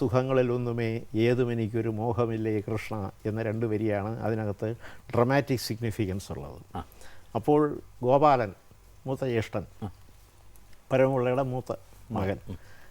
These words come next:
Speaker 1: അയാൾ ഇങ്ങോട്ട് വന്ന് പറഞ്ഞു, "അപ്പോൾ നിനക്ക്, ആ, പാവാടയും, ഉം, ജമ്പറും ഒക്കെ വേണമെന്ന് പറഞ്ഞല്ലോ, നിനക്ക് ഐഹികമായ സുഖങ്ങളിലൊന്നുമേ മോഹം എനിക്കില്ലേ എന്നല്ലേ നീ ഈ പ്രാർത്ഥിക്കുന്നത്, പിന്നെ നിനക്കെന്തിനാ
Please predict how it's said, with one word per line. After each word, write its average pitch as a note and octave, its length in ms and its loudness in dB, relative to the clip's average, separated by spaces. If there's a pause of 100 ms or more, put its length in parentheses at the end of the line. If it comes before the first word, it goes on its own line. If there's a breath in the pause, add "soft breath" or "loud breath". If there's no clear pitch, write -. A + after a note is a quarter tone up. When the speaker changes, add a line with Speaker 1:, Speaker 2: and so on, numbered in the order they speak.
(240 soft breath)
Speaker 1:
അയാൾ A#2+ 180 4
ഇങ്ങോട്ട് B2 300 -2
വന്ന് A#2+ 180 -4
പറഞ്ഞു, A2+ 240 -2
"അപ്പോൾ G#2 200 -6
നിനക്ക്, A#2 300 -4 (760 soft breath)
ആ, G#2 40 -4 (240)
പാവാടയും, B2+ 520 4 (680)
ഉം, - 140 -12 (220)
ജമ്പറും A#2+ 320 0
ഒക്കെ A2+ 160 -4
വേണമെന്ന് A2+ 320 -2
പറഞ്ഞല്ലോ, F#2+ 360 -4 (360 soft breath)
നിനക്ക് A2 240 0 (100)
ഐഹികമായ C3 460 2 (100)
സുഖങ്ങളിലൊന്നുമേ B2+ 800 -4 (240)
മോഹം B2 300 0
എനിക്കില്ലേ A#2+ 420 -4
എന്നല്ലേ A#2 240 -4 (100)
നീ A#2 60 -4 (360)
ഈ - 80 -12
പ്രാർത്ഥിക്കുന്നത്, G2+ 560 -4 (120)
പിന്നെ G#2+ 200 -4
നിനക്കെന്തിനാ A2+ 420 -2